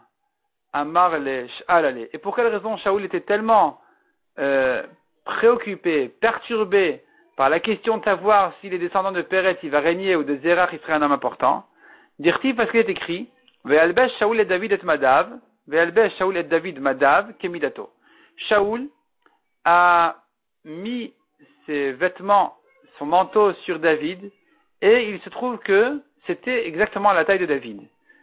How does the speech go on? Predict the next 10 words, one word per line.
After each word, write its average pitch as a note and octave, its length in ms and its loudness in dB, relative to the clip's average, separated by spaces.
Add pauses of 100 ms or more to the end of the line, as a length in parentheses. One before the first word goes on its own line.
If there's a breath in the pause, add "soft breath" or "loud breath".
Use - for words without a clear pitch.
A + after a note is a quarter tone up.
(120)
quand D3+ 160 2
Shaoul G#3+ 380 4
voulait D#3 520 2 (1900 soft breath)
envoyer G3+ 400 4
David G3 480 -2 (1120)
à C3 200 4
la C3 140 2
guerre G3+ 320 2
contre D#3 280 -6
Goliath, C#3 560 0